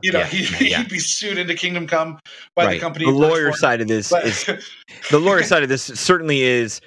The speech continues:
Speaker 2: shortcutted and softened and, and probably a weakness of the movie where
Speaker 1: Yeah,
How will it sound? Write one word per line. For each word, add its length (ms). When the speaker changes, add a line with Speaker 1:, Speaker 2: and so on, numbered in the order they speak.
Speaker 2:
shortcutted 680
and 120
softened 440
and, 200
and 220
probably 400
a 60
weakness 400
of 60
the 60
movie 280
where 340
Speaker 1:
Yeah, 60